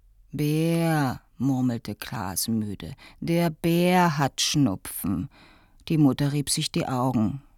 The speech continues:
"Stimmt, aber da steht Bompf", sagte sie. "Nö, nö, nö", murmelte Klaas und schlief ein.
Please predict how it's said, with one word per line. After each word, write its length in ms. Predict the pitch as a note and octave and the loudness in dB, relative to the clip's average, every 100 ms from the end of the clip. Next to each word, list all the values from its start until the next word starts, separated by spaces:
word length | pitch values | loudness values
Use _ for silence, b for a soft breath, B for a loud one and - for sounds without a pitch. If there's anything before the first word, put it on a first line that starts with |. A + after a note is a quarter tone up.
| _ - | _ -8
"Stimmt, 680 | - - B3+ A#3 G3 - - - - | -4 2 6 6 4 -6 -14 -18 -4
aber 200 | D#3 D3+ | 0 2
da 220 | D#3 D#3 | 4 4
steht 440 | - - D#3+ D#3 - | 2 2 0 0 -4
Bompf", 580 | D3+ G3 C#4 B3+ - - _ _ _ _ _ _ _ - | 6 8 8 6 0 -18 _ _ _ _ _ _ _ -6
sagte 420 | C#3+ A#2+ - G#2 | -4 -4 -4 -6
sie. 300 | F#2+ F#2+ - _ _ _ _ b b b b b | -6 -8 -12 _ _ _ _ b b b b b
"Nö, 600 | E3+ F3 F3+ G3 G#3 A3 | 4 6 8 8 8 8
nö, 500 | F#3 F3 F#3 G3 G#3 | 8 8 6 8 8
nö", 640 | G3 F3 E3+ F3+ F3 D3 - | 8 6 4 4 4 2 2
murmelte 500 | B2 A2 B2 - G#2+ | 2 4 2 0 -4
Klaas 540 | - B2+ A2 G#2+ - - - | -2 0 2 2 -2 -6 -2
und 180 | C#3+ | -2
schlief 360 | - - D3+ - | -2 -4 -4 -4
ein. 420 | B2+ A2 G2+ B2+ | -4 -2 -2 -6